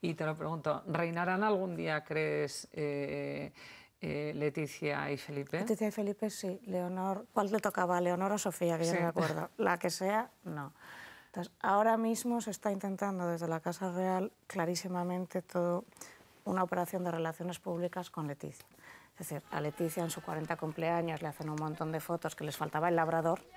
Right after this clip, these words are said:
Speaker 2: Solo
Speaker 1: Ujú.
Speaker 2: les faltaban unos perros labradores <laughs> que, que les fallaron ahí, que hubieran quedado muy monos.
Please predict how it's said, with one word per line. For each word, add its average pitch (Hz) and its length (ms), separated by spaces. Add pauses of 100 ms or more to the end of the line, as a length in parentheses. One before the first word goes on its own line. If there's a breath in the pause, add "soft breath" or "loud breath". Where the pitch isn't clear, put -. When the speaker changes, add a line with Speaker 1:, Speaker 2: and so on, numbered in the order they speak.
(140)
Speaker 2:
Solo 185 200
Speaker 1:
Ujú. 220 60
Speaker 2:
les 196 80
faltaban 190 320
unos 185 120
perros 185 300
labradores 202 1000
<laughs> - 80
que, 214 140
que - 180
les 214 160
fallaron 214 380
ahí, 214 220
que - 640
hubieran 202 160
quedado 202 180
muy 202 140
monos. 226 340